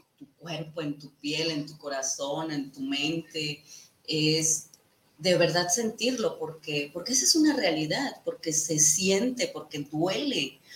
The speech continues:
porque no es sencillo y porque lleva un proceso, ¿no?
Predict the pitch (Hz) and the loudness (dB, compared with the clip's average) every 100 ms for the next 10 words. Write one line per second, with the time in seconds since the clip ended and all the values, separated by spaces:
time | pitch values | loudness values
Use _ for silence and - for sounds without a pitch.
0 | - _ - 170 180 185 240 - 233 190 | -20 _ -8 -2 0 2 2 2 0 0
1 | - 196 214 180 147 - _ _ _ _ | 0 0 -4 -6 -8 -10 _ _ _ _
2 | _ _ _ - 156 156 139 - - 131 | _ _ _ -6 -6 -6 -8 -8 -4 -4
3 | 123 131 123 117 117 - 117 110 123 123 | -2 -2 -4 -8 -8 -6 -6 -8 -8 -8
4 | 147 185 | -8 -10